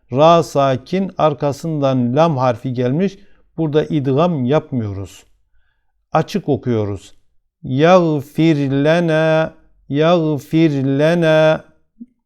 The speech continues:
tarzında okuyoruz. Burada idgam yapmıyoruz. Yani bizim kıraatimize göre idgam yapabilmemiz için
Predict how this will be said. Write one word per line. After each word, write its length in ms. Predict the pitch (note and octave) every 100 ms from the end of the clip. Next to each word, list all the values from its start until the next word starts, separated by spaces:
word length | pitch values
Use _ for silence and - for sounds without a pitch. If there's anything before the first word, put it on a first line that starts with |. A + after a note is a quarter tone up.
| _ _ _
tarzında 680 | D3 C#3 B2 C3 C3 E3+ F3+ _ _ -
okuyoruz. 680 | C#3+ C#3+ C3+ C3 F3 F#3 - - _ _ -
Burada 300 | D3+ C#3+ C#3+
idgam 680 | D3 C3+ C3+ D#3+ F#3 F3 F3
yapmıyoruz. 760 | D3 C#3+ C3 A#2 G#2+ G#2 - - _ _ -
Yani 480 | D#3+ D#3+ C#3+ B2+ C3
bizim 460 | D3 F3 F3 - - _ _ -
kıraatimize 720 | D3+ D3 C3+ C3+ D3 B2 B2+
göre 440 | A2+ B2+ D#3 F#3+ - - _ _
idgam 520 | D#3 D3+ D3 E3+ E3+
yapabilmemiz 920 | C#3+ C3+ C#3 C3 C3+ C3+ C3 B2+ A#2+ -
için 480 | C3+ - F3 F#3+